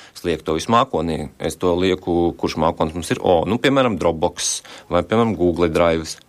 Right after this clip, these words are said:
Tas nozīmē Amerika. Tas nozīmē, ka es visus savus finanšu informācijas, visus savus datus, Eiropas Savienība ļoti to skatās, glabāju šobrīd Amerikā, ā,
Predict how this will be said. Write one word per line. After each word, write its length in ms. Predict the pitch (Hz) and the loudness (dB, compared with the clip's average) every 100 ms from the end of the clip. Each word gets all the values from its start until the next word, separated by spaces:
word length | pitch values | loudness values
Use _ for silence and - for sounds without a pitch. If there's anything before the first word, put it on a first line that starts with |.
| _ | _
Tas 140 | - - | -12 -8
nozīmē 300 | 73 76 76 | -6 -6 0
Amerika. 500 | 104 135 90 - - - | 2 2 0 -6 -16 -16
Tas 100 | - | -8
nozīmē, 380 | 82 78 85 82 | -4 -2 0 0
ka 120 | - 71 | -2 -4
es 280 | - 82 - | 0 0 0
visus 240 | 98 104 - | 0 0 2
savus 380 | 87 82 - - | 2 2 -4 -2
finanšu 540 | 95 90 76 76 - | 0 2 0 -2 -4
informācijas, 720 | 92 98 87 85 76 - - | -4 0 2 2 0 -6 -4
visus 180 | 80 - | -2 0
savus 220 | 76 76 - - - - | 0 -2 -6 -14 -10 0
datus, 460 | 87 110 - - | 2 2 -2 -2
Eiropas 220 | 85 85 - | 0 0 -2
Savienība 220 | 82 98 | -2 0
ļoti 180 | 110 - | 0 -2
to 80 | - | -10
skatās, 320 | - 76 - | -2 -2 -2
glabāju 400 | - 117 98 80 | 2 2 2 -2
šobrīd 320 | - 104 90 85 | -2 -4 0 0
Amerikā, 460 | 127 87 - - 82 - - - | 0 -2 -2 -6 -8 -16 -18 -12
ā, 120 | - | 0